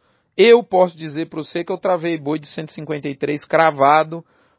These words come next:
como, aliás, eu vinha aconselhando há semanas. Eu não sabia que a bolsa ia ceder. Não acho que ela vai derreter também.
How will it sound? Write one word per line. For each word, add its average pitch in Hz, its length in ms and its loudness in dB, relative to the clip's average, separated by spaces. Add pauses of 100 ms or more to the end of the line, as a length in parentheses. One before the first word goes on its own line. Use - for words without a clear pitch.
como, 208 340 0
aliás, 170 380 0
eu 170 80 -4
vinha 156 240 -12
aconselhando 151 560 -10
há 151 40 -10
semanas. 123 600 -8
Eu 190 120 2
não 214 360 2
sabia 180 480 0
que 190 80 -2
a 170 40 2
bolsa 160 340 -4
ia 175 40 -2
ceder. 190 480 -2 (640)
Não 175 160 -2
acho 208 280 2
que - 80 -4
ela 196 100 4
vai 185 160 2
derreter 180 500 -4
também. 156 460 -8